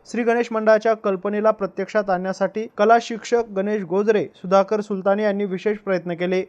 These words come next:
असं गणेश मंडळाचे अध्यक्ष अक्षय वैकुंठे, उपाध्यक्ष सुमित चोरमले, मार्गदर्शक सुधाकर सुलताने यांनी सांगितलंय. दरम्यान, हा देखावा बघण्यासाठी पंचक्रोशीतून मोठ्या प्रमाणात भाविक गणेश भक्त येत आहेत. गणेशोत्सव साजरा करत असतानाच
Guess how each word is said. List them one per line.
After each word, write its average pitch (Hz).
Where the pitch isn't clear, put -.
असं 180
गणेश 220
मंडळाचे 220
अध्यक्ष 208
अक्षय 175
वैकुंठे, 208
उपाध्यक्ष 196
सुमित 196
चोरमले, 196
मार्गदर्शक 196
सुधाकर 190
सुलताने 196
यांनी 180
सांगितलंय. 180
दरम्यान, 220
हा 233
देखावा 214
बघण्यासाठी 214
पंचक्रोशीतून 202
मोठ्या 190
प्रमाणात 202
भाविक 185
गणेश 185
भक्त 190
येत 180
आहेत. 180
गणेशोत्सव 214
साजरा 202
करत 196
असतानाच 185